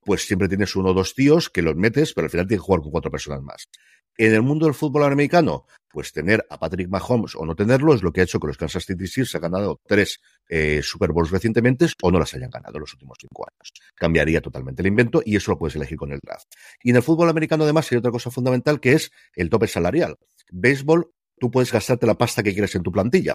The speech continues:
exactamente igual que en el fútbol, mientras que demuestres que tienes ingresos y, sobre todo, pagues una penalización cuando te pases donde te han dado tope. En el fútbol americano no. Aquí todos son exactamente igual. Del equipo más laureado, el que tú quieras.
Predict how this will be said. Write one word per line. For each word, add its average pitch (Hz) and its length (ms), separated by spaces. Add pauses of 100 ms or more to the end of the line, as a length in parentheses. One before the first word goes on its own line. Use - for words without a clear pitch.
(140)
exactamente 101 520
igual 90 140
que 95 60
en 95 60
el 101 80
fútbol, 98 300 (280)
mientras 104 320
que 113 100
demuestres 107 380
que 92 80
tienes 101 240
ingresos 123 380
y, 113 40
sobre 87 200
todo, 113 240 (320)
pagues 110 320
una 110 160
penalización 95 800
cuando 85 200
te - 120
pases 98 240
donde 87 160
te 76 140
han 76 60
dado 69 120
tope. - 240 (440)
En 92 100
el 92 60
fútbol 139 240
americano 123 360
no. - 220 (280)
Aquí 110 220
todos 131 360
son 127 80
exactamente 101 520
igual. 67 200 (100)
Del 92 220
equipo 139 300
más 123 280
laureado, 120 640 (220)
el 73 120
que 85 120
tú 143 180
quieras. 69 460